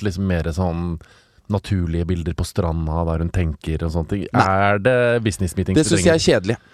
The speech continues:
Speaker 1: Du synes det er kjedelig?
Speaker 2: Ja, det synes jeg er dritkjedelig. Det, ah, jeg vil heller ha på en måte sånn at folk skal se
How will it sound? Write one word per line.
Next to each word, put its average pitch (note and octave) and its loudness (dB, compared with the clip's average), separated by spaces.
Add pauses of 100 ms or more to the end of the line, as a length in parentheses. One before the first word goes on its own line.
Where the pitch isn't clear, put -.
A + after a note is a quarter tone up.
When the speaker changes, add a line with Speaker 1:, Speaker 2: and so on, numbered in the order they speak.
(140)
Speaker 1:
Du C3+ 2
synes A#2+ 0
det - -4
er F#3 -4
kjedelig? D3+ 4
Speaker 2:
Ja, F3+ 6
det F3+ 2
synes F3 0
jeg F#3 6
er E3+ 0
dritkjedelig. C3+ 2
Det, D#3+ 2
ah, D3+ 2
jeg D#3 4
vil F3+ 4
heller C#3+ 2
ha C#3 4
på - -6
en - -2
måte C3+ 2
sånn D3 0
at C#3+ -2
folk A#2+ 2
skal - -2
se B2+ 0